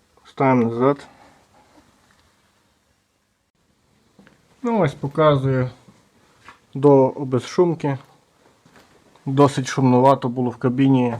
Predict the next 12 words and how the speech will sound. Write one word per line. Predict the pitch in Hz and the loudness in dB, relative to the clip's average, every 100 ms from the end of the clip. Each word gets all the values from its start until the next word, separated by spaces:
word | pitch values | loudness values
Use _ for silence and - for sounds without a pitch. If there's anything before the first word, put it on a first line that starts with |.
| - - | -12 -18
не | 127 123 120 123 | -16 -10 -4 0
дивно, | 120 143 151 131 | 0 0 0 -2
тому | 120 123 117 | -4 -8 -10
що | 113 117 | -12 -14
тут, | - 120 - - _ 131 | -12 -12 -12 -20 _ -18
тут | - 131 | -12 -8
нічого | 135 123 123 | -6 -6 -4
немає, | 113 120 147 123 | -4 -2 0 0
тут | 117 - - - - _ _ - | -2 -12 -20 -20 -20 _ _ -16
бляха | 110 117 127 127 117 | -8 -2 -2 -2 -8
і | 107 104 104 117 131 131 _ _ _ _ _ _ _ - | -8 -10 -14 -16 -18 -20 _ _ _ _ _ _ _ -12
купа, | 120 113 101 | -12 -8 -10